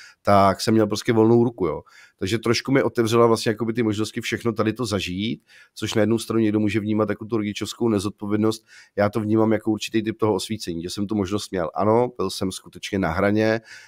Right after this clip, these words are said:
bylo to jen tak, tak, jako měl jsem obrovitánský štěstí během života, včetně té krizi, že jsem pochopitelně těmahle situacema jakoby prošel a prožil a přežil je, protože to, to bylo nesčetněkrát, opravdu to bylo na samostatný pořad,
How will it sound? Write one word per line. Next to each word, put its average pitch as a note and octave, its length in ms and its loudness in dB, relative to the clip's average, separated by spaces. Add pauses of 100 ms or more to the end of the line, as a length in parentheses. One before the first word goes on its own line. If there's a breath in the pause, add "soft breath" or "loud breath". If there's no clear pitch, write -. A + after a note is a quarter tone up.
(120)
bylo G#2+ 200 4
to A2 120 2
jen G#2+ 240 2
tak, A#2 200 2 (100)
tak, F#2+ 260 0
jako G#2 200 -4
měl G2 140 0
jsem G2 160 -6
obrovitánský G#2 760 -4
štěstí - 420 -6
během F2+ 220 -4
života, E2 320 -6
včetně F#2 320 -8
té F#2 120 -10
krizi, F2+ 340 -6
že F2+ 80 -6
jsem G2+ 220 -4 (320 loud breath)
pochopitelně F#2+ 560 -4
těmahle F#2+ 320 -4
situacema - 480 -6
jakoby G2+ 220 -6
prošel F#2+ 500 -4
a G2 60 -4
prožil G2+ 600 -2 (400 loud breath)
a F2 140 0
přežil F2 580 0
je, E2+ 260 -2
protože E2+ 320 -10
to, F2 340 -2 (300)
to F#2 80 -4
bylo G#2 180 2
nesčetněkrát, G2 800 -2
opravdu F2 320 -4
to F2 120 -2
bylo F2+ 180 -2
na F#2 80 -2
samostatný F2+ 520 -6
pořad, F2 280 -4